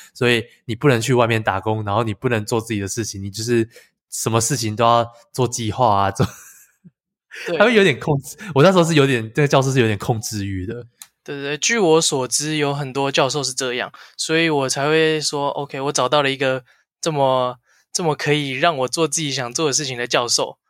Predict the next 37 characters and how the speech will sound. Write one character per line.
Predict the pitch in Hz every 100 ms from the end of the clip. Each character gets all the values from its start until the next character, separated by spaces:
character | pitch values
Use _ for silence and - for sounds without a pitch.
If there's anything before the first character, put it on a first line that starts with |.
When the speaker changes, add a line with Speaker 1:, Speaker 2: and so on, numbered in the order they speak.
| _
Speaker 2:
那 | 147 135 127 123
我 | 117 113
就 | 135 127 123 123 _ _ - - - _
不 | 151
要 | 151
冒 | 170 165
险 | 143 123
去 | 127
找 | 156 123 113
其 | -
他 | 123 127
控 | 147 127
制 | 131
狂 | 117 113
教 | 117
授 | 127 135 113
好 | 117
了。 | 151 - _ _
Speaker 1:
哦， | 110 - - _
那 | 117
真 | 113 117
的 | 113
是 | 101 113 107 101 - _
运 | 127 113
气 | - 107
蛮 | 95
好 | 107 - -
的。 | - - 101 - _
Speaker 2:
对 | - 240 220 - 139
啊， | -
对 | 120
啊。 | 92 147
Speaker 1:
<laughs> | - -
那， | 202 - - _
那 | 202 190
再， | - 202 147
呃， | 131 123 113